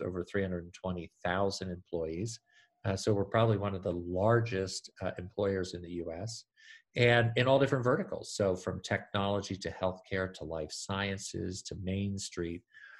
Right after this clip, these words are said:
and, um, and, and a bunch of different industries within there,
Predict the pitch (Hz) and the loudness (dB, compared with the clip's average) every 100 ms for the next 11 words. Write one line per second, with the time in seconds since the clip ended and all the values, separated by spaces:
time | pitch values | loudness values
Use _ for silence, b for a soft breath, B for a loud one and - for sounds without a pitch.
0 | B _ _ - 113 110 107 104 - - | B _ _ 2 6 6 4 2 -4 -4
1 | 101 98 98 92 92 - 107 104 98 104 | 0 0 0 -2 -6 -6 -2 -2 -2 -2
2 | 98 90 90 127 143 - 90 98 - 95 | -2 -2 2 4 4 0 -2 -2 -2 -2
3 | 123 123 113 - 85 - 80 90 80 78 | -2 0 -2 -2 -4 -4 -4 -4 -6 -8
4 | 82 | -12